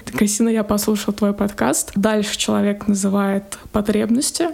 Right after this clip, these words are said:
которые были удовлетворены в этот момент. Типа,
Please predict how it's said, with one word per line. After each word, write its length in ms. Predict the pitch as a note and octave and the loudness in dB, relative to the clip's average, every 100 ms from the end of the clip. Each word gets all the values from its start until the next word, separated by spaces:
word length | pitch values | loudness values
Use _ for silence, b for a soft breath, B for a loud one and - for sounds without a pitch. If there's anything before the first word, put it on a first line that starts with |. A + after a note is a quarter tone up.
| - - | -6 -4
которые 720 | G#3+ G#3+ G#3+ G#3+ G#3 G#3 G#3 B B - | 0 2 2 2 2 0 -4 B B 0
были 400 | G#3 G#3 G3+ G3+ | 2 2 2 0
удовлетворены 920 | G3+ G3+ G3+ G3+ G#3 G#3 G#3+ G#3 G3+ | 0 2 2 0 0 2 2 2 2
в 40 | |
этот 240 | G3+ G3+ G#3 | -2 -2 0
момент. 460 | G3+ G3 G3+ - B B B B - - | 2 2 -2 -6 B B B B -10 -4
Типа, 400 | G#3 G3+ G3 | 0 2 0